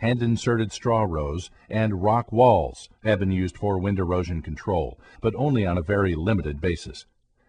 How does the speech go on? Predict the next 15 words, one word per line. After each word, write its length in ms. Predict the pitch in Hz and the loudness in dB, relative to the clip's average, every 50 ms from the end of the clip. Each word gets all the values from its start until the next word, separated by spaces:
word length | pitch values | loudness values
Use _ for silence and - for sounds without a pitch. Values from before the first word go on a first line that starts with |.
| _ _ - | _ _ -2
There 200 | 123 120 123 131 | 2 4 4 4
is 120 | 123 101 | 4 2
usually 380 | - 180 196 165 156 135 113 107 | 0 -2 -2 -2 0 2 2 2
a 80 | 101 90 | 2 2
very 360 | 90 113 110 107 107 104 92 | 4 4 4 6 4 4 2
high 280 | - - 107 107 104 | 0 2 2 2 2
cost 480 | 95 - - - 107 92 85 - - - | 2 -2 0 2 4 4 4 2 -2 -4
in 100 | 90 87 | -2 -2
material 600 | 87 87 - - - 120 113 104 95 90 85 82 | -2 -2 -4 -2 -2 0 0 0 0 0 -2 -2
and 120 | 80 78 | -2 -2
labor 360 | 82 98 120 117 95 85 80 76 | 0 2 2 2 2 0 -2 -4
to 60 | 76 | -4
construct 500 | - 87 76 - - - 113 98 - - | -6 -6 -8 -6 -2 -2 -2 -2 -2 -6
these 240 | 95 87 82 87 - | -6 -6 -6 -6 -4
barriers, 580 | - 110 107 95 85 73 65 - - - - | -2 0 2 2 0 0 -4 -8 -12 -14 -16